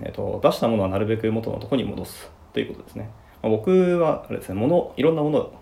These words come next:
の置き場所をもう最初からすでに決めていて、えーっと、そこに物が置いてないと逆に気分が悪く、わ-、悪い感じがするので、基本的にそういうことをしていますね。はい。まあ、またあと、まあ、片付けってよく言いますけど、片付ける必要ってぶっちゃけなくて、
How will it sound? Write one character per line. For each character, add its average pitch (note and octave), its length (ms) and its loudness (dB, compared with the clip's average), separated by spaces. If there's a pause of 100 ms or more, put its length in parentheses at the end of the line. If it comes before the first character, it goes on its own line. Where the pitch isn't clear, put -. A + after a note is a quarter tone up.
(180)
の A#2 220 0
置 G2+ 120 -4
き - 40 -4
場 C3 100 4
所 B2 160 0
を A#2+ 60 2
も A2 140 2
う - 40 -6
最 B2+ 120 -2
初 C#3 100 -2
か C3 60 4
ら A2 120 0
す - 140 -10
で A2 60 -2
に G2+ 40 -8
決 B2 120 -8
め B2 80 0
て A#2+ 100 -4
い B2 140 0
て、 - 360 -2 (600)
え - 100 4
ー - 40 0
っ - 20 -4
と、 - 80 -14
そ - 100 -6
こ E3 80 2
に D#3 260 2
物 C3+ 260 4
が G#2 60 0
置 G2+ 100 2
い - 20 -6
て - 80 -6
な G#2+ 60 0
い F#2 40 -2
と F#2+ 260 -2
逆 F#2+ 160 -4
に A2+ 380 0
気 - 120 -2
分 G2+ 120 0
が - 80 0
悪 - 160 -4
く、 - 400 -14
わ-、 G2 160 2
悪 G2 200 4
い F2+ 100 -4 (480)
感 G2 160 0
じ G2 80 0
が G2 40 0
す - 120 -8
る - 80 -8
の - 80 -8
で、 F#2+ 200 -4
基 - 60 -16
本 A2 140 -2
的 G2+ 100 -4
に G2 60 -2
そ G2 100 -4
う G2 40 -2
い - 40 -4
う - 40 -6
こ - 40 -14
と - 60 -20
を - 20 -16
し - 60 -18
て - 80 -10
い - 40 -8
ま - 80 -12
す - 100 -18
ね。 - 180 -16 (240)
は - 100 -6
い。 - 100 -8 (300)
ま C3 80 2
あ、 A#2 40 4
ま A2+ 100 2
た - 80 4
あ - 60 0
と、 - 280 0
ま G#2+ 120 2
あ、 - 20 -2
片 B2+ 180 2
付 F3+ 200 0
け F3+ 60 -4
っ - 40 -14
て D#3 280 0
よ D3 120 0
く - 60 -4
言 G#2 80 0
い - 20 -6
ま - 100 -6
す - 80 -16
け - 80 -10
ど、 F#2+ 140 0
片 - 180 -8
付 F3+ 300 0
け F3 40 2
る A2+ 200 0
必 - 180 -8
要 G#2 60 -2
っ - 40 -8
て - 60 -6
ぶ - 240 -6
っ G#2 60 -4
ち - 40 -2
ゃ A2+ 60 -2
け A2 80 0
な G2+ 140 0
く - 80 -14
て、 - 320 -12